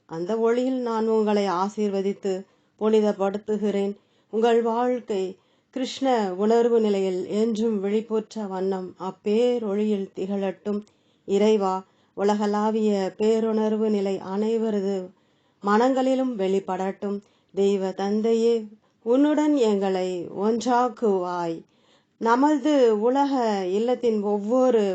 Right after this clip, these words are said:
உறுப்பினரும் எல்லா கிரகங்களிலும் உள்ள ஒவ்வொரு உயிரினத்தின் இதயமும் ஒரு சரியான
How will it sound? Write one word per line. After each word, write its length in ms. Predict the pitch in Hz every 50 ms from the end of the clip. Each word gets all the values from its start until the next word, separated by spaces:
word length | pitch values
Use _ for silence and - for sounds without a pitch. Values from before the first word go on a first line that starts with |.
| 170
உறுப்பினரும் 720 | 180 202 214 226 226 233 226 220 220 214 214 226 240 226 220 220 - _ _ _ _ _ _ _ _ -
எல்லா 400 | 202 214 220 220 240 254 277 294 294
கிரகங்களிலும் 920 | 254 226 233 233 233 233 233 269 269 277 269 269 269 277 277 269 285 277 269
உள்ள 260 | 262 233 220 202 190 180 180 175 175 180
ஒவ்வொரு 580 | - 180 196 196 190 196 208 208 202 202 190 185 - -
உயிரினத்தின் 760 | 175 202 208 220 220 220 214 214 214 208 208 - 220 220 214 -
இதயமும் 680 | - 196 202 202 226 240 247 247 254 254 269 269 254 254 254 - _ _ _ _ _ _ _ _ _ _ _ _ _ _ _ _ _ _ _ _ _ -
ஒரு 280 | 180 196 202 196 196 196 190 185 185 180 175 180 180 - _ _ _ _ _ _ _ _ _ _ _ _ _ _ _ _ _ _ _ _ _ _ -
சரியான 560 | 262 240 247 262 269 277 269 285 277 277